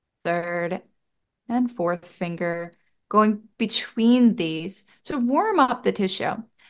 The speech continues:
And don't just focus on the bringing in, focus on the reaching out afterwards. So we don't think about exercising our hands, but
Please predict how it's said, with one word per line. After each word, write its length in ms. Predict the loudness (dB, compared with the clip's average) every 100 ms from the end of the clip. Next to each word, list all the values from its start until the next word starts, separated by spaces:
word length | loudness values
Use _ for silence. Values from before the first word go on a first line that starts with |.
| _ _ _ _
And 140 | 2 4
don't 340 | 4 2 -4
just 480 | -2 2 4 2 2
focus 380 | 0 2 0 4
on 160 | 4
the 120 | 4
bringing 440 | 0 0 2 2 0
in, 380 | -2 -2 -2 -2
focus 360 | -2 -2 0
on 120 | 4
the 200 | 4 2 -6 _ _ -6
reaching 680 | -2 0 2 4 4 4 4
out 440 | 4 6 4 -4 -8 0
afterwards. 1040 | 0 0 -8 -8 -4 -4 -6 -8 -10 -10 -20 _ -20 -20 _
So 140 | 2
we 120 | 6
don't 260 | 6 4 0
think 240 | -6 0
about 320 | 6 6 6 2
exercising 840 | 0 -2 -2 2 2 2 0 0
our 220 | 4 2
hands, 560 | 2 0 0 0 0 -2
but 480 | 0 2 4 2